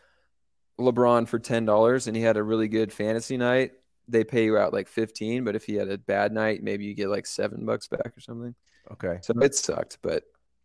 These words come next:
Speaker 1: I was just thinking, like, if I came across Top Shot instead,
Speaker 2: Ugh.
Speaker 1: I could be, like, a whale right now, 'cause
Speaker 2: I know.
Speaker 1: weren't legendaries, like, ten dollars back then?
Speaker 2: Yeah. Ugh, it hurts to think about.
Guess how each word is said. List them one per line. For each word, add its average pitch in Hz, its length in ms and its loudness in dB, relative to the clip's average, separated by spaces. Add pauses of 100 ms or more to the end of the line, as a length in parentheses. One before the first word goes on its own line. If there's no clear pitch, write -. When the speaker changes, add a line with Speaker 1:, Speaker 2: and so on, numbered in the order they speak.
(440)
Speaker 1:
I 131 80 8
was 151 120 10
just 143 140 -2
thinking, 151 260 4
like, 113 200 6
if 117 200 0
I 123 400 10 (960)
came 143 240 0
across 127 320 6
Top 117 340 4
Shot 92 360 -4
instead, 110 640 -2 (600)
Speaker 2:
Ugh. 90 220 -12 (180)
Speaker 1:
I 107 80 2
could 120 180 -2
be, 120 140 2
like, 123 160 4
a 120 80 0
whale 110 340 2
right - 200 -6
now, 101 180 -8
'cause 107 400 -10
Speaker 2:
I 98 140 -12
know. 90 340 -6
Speaker 1:
weren't 131 220 0
legendaries, 127 640 2
like, 110 180 0
ten 120 220 -6
dollars 120 380 -6
back 123 240 -8
then? 127 200 -6
Speaker 2:
Yeah. 98 500 2
Ugh, 101 240 -6 (180)
it - 40 -12
hurts 104 260 -2
to - 60 -12
think 98 240 -6
about. 90 400 0